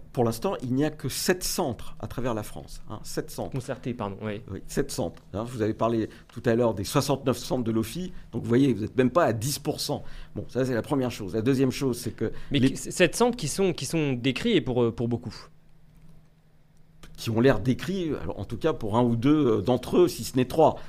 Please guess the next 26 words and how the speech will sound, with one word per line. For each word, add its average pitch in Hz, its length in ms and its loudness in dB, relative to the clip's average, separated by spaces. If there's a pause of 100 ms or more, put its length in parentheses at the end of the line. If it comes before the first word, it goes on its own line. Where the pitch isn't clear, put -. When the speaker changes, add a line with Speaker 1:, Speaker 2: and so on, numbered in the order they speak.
(220)
Speaker 1:
Hein, 120 260 -2
euh, 110 640 0 (100)
et 123 160 4
par 120 320 0
ailleurs, 147 360 2 (340)
la 104 120 -4
consigne 135 420 0
qui 117 80 0
est 107 40 2
donnée 110 200 0
par 113 160 -4
le 104 60 -4
ministre 104 140 -6
de 101 40 -4
l'Intérieur 101 360 -4
au 90 60 -4
préfet, 160 320 -6
c'est 104 260 -12
bien 98 200 -6
évidemment 110 340 -4
de 131 80 -8
discuter 113 460 -6 (140)
avec 123 220 -4
les 123 160 -4
élus. 104 200 -6 (320)
Après, 208 340 -4